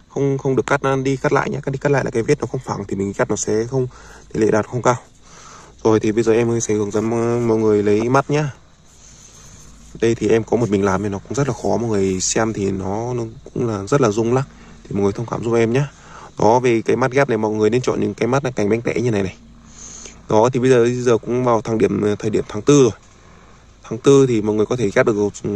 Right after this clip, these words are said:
ghép được rồi nhá. Đó, mọi người chọn lấy những cái, đó, cái mắt ghép như này rồi thì mọi người cắt, ờ, cắt sát cái cuống lá nhé, cắt sát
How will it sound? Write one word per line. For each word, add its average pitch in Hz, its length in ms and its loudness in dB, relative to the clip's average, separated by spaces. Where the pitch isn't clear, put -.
ghép 127 140 0
được 117 120 2
rồi 104 120 4
nhá. 135 180 0
Đó, 107 240 2
mọi 117 140 0
người 113 260 4
chọn - 240 -2
lấy 104 200 2
những 117 200 -4
cái, 123 720 -2
đó, 104 160 -2
cái 120 140 -4
mắt 127 120 -2
ghép 135 200 0
như 127 60 0
này 117 120 0
rồi 101 200 0
thì 107 240 2
mọi 104 160 -6
người 110 180 2
cắt, - 200 -2
ờ, 101 320 -2
cắt 131 140 0
sát 139 200 2
cái 120 80 -2
cuống 113 260 0
lá 107 160 2
nhé, 143 200 -2
cắt 131 120 -6
sát - 180 -4